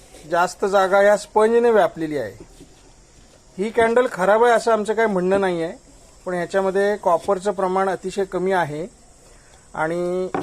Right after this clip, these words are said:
थोडी दोन्ही साईडची जागा आहे ती स्पंजने व्यापलेली आहे आणि कॉपरपेक्षा इतर घटकच याच्यामध्ये जास्त आहेत. आता आपण दुसरी कॅन्डल कट करून बघूया.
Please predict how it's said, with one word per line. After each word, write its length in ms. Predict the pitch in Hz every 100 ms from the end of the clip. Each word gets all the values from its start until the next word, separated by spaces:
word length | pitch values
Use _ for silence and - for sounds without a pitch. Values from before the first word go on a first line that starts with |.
| - - _
थोडी 360 | 175 180 185 202
दोन्ही 280 | 185 180 196
साईडची 380 | 190 185 180 185
जागा 260 | 175 165
आहे 100 | 180
ती 120 | 175
स्पंजने 560 | 190 - 190 190 208 214
व्यापलेली 460 | 202 170 170 165 170
आहे 280 | 127 120 107 - - - - - _ - - - - -
आणि 420 | - 170 185 190 185 - - - - - - - -
कॉपरपेक्षा 640 | - 170 202 190 196 - 202
इतर 300 | 180 214 208
घटकच 440 | 190 196 190 185
याच्यामध्ये 420 | 170 175 170 175
जास्त 340 | 170 156 - 170
आहेत. 320 | 147 143 156 - - - _ _ _ _ - _ _ _ _ _ _ -
आता 220 | - 185
आपण 220 | 180 202
दुसरी 300 | 190 175 196
कॅन्डल 300 | 196 185 175
कट 200 | 170 165
करून 320 | 139 156 139 131
बघूया. 300 | 120 120